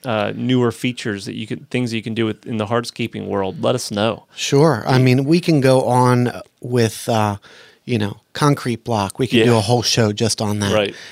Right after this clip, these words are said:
Speaker 2: And we can talk about the installation tips and techniques and so forth. I've done a couple of those. But, uh, you know, tonight I guess I just wanted to just talk about some of the choices you have when you're, you know, to
Speaker 1: Now,
Speaker 2: consider.
Speaker 1: I assume this all has to get done before it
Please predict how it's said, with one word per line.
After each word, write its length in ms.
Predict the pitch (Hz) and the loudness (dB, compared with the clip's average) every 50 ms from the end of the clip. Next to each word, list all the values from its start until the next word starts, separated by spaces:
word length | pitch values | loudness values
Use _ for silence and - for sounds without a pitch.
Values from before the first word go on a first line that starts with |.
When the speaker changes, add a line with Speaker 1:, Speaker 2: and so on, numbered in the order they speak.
| - _ | -10 _
Speaker 2:
And 120 | - 123 117 | -2 0 0
we 80 | 110 | 2
can 120 | - 120 113 | 0 0 0
talk 280 | - 120 113 - - | 2 2 2 2 0
about 240 | 113 117 110 104 - | 0 0 0 0 0
the 100 | 107 107 | 0 0
installation 640 | 113 110 - - - 117 113 110 104 - - 110 107 | 0 0 0 -2 0 0 2 2 2 0 -2 -4 -4
tips 380 | - - 127 117 - - - | 0 2 0 0 0 -2 -4
and 100 | 127 107 | -4 -2
techniques 560 | - 120 110 - - 110 110 110 104 - - - | -2 -2 -2 -2 -2 -2 -2 -2 -2 -4 -6 -6
and 100 | 113 101 | -6 -4
so 200 | - 117 110 104 | -4 -4 -4 -4
forth. 180 | - 117 110 | -4 -4 -2
I've 160 | 113 113 101 | -2 -2 0
done 140 | - 117 104 | 0 -2 -2
a 60 | 104 | -4
couple 340 | - - - 107 - 117 110 110 | -4 -6 -8 -10 -8 -8 -6 -6
of 60 | 107 | -4
those. 380 | 110 107 104 104 107 - - - - - - - - - - - - - _ _ | -4 -4 -4 -6 -6 -10 -12 -14 -16 -20 -20 -18 -18 -18 -20 -20 -20 -20 _ _
But, 360 | - 117 110 - _ - - | 0 0 0 0 _ -4 -2
uh, 220 | 110 107 107 117 - _ - - - - - _ _ _ _ _ | -2 -2 -2 -4 -8 _ -20 -20 -20 -20 -20 _ _ _ _ _
you 100 | - 156 | -2 2
know, 160 | 151 143 131 | 2 2 2
tonight 380 | 131 - - 143 139 135 135 131 | 2 0 0 2 4 4 6 6
I 60 | 123 | 4
guess 180 | 117 123 - - | 4 4 2 2
I 60 | 120 | 2
just 200 | 113 113 - - | 0 0 -2 0
wanted 200 | 127 117 117 110 | 0 2 2 2
to 80 | 117 110 | 0 -2
just 420 | 117 - 123 110 - - - - | -4 -4 -6 -6 -6 -8 -10 -6
talk 260 | - 127 123 127 - | -2 -2 -2 0 -2
about 360 | 131 123 131 127 123 127 - _ _ _ _ _ _ _ _ _ _ - - - _ - | -2 0 2 2 2 2 0 _ _ _ _ _ _ _ _ _ _ -20 -20 -20 _ -4
some 160 | - - 135 127 | 0 4 4 6
of 60 | 127 | 6
the 320 | 127 120 117 117 110 - _ - | 6 6 4 4 2 -2 _ -6
choices 500 | - - 160 156 151 - - 104 92 107 | -2 2 2 2 2 2 -2 -4 -4 -6
you 100 | 104 95 | -6 -6
have 340 | 95 104 98 95 95 101 107 | -6 -4 -4 -4 -4 -4 -4
when 120 | 107 104 | -4 -4
you're, 220 | 104 104 107 - - - 127 - _ _ | -2 -4 -4 -6 -8 -12 -18 -20 _ _
you 180 | - 117 107 95 | -12 -10 -10 -8
know, 180 | 110 110 107 - _ _ - | -10 -12 -14 -16 _ _ 0
to 60 | 156 | 2
Speaker 1:
Now, 120 | 147 147 151 | 4 4 4
Speaker 2:
consider. 380 | - - - 107 101 104 110 - _ _ - | 4 2 -2 -4 -4 -6 -8 -14 _ _ 2
Speaker 1:
I 80 | 147 147 | 4 4
assume 360 | 147 - - - 185 196 185 170 | 4 4 2 2 4 4 4 2
this 180 | 151 - - | 0 2 4
all 180 | 156 147 151 147 | 4 6 6 6
has 160 | 151 135 - | 4 2 0
to 100 | - 147 | -2 -4
get 200 | 131 135 127 135 | -4 -4 -4 -2
done 320 | 131 127 123 131 147 156 143 | 0 0 0 0 0 -2 -6
before 440 | 139 127 - 131 120 123 123 123 123 | -8 -10 -8 -6 -4 -2 -2 -4 -6
it 80 | 123 | -8